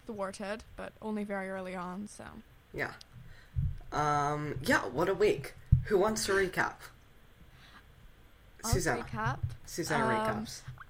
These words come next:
Speaker 1: I mean, I don't know if anyone needs, um, help remembering, but
Speaker 2: Yeah. If you're
Speaker 1: uh,
Speaker 2: not in the
Speaker 1: group of
Speaker 2: U S, just look it up.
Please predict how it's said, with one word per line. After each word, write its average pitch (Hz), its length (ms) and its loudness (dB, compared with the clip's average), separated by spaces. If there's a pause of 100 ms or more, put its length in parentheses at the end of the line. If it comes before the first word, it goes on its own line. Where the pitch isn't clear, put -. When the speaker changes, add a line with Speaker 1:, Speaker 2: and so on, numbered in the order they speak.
Speaker 1:
I 320 120 0
mean, 320 200 -4
I 294 80 0
don't 392 160 0
know 320 140 0
if 294 100 -4
anyone 233 500 0
needs, 214 460 -2 (880)
um, 214 440 -4
help 214 240 -4
remembering, 208 840 -4
but 202 340 -6
Speaker 2:
Yeah. 156 240 2 (680)
If 160 160 0
you're 165 100 6
Speaker 1:
uh, 170 60 6
Speaker 2:
not 233 240 10
in 240 60 4
the 214 80 2
Speaker 1:
group 185 120 6
of 190 60 8
Speaker 2:
U 180 60 6
S, - 420 4 (120)
just - 280 -2
look 160 240 4
it 180 100 6
up. - 320 6